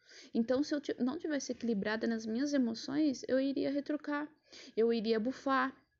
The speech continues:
Eu poderia nem falar nada, mas eu, né, fazer isso assim, a pessoa,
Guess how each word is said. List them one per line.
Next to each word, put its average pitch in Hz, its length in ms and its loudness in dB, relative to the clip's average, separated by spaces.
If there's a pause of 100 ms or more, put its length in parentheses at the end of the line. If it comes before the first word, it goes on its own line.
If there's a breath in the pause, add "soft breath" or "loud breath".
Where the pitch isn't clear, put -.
(160)
Eu - 80 -10
poderia 247 300 2
nem 262 120 2
falar 359 200 -2
nada, 240 160 4
mas 214 160 2
eu, 214 60 -2 (1300 loud breath)
né, 254 360 2
fazer 226 300 2
isso 233 400 2
assim, 254 360 0
a 226 40 -4
pessoa, 220 680 0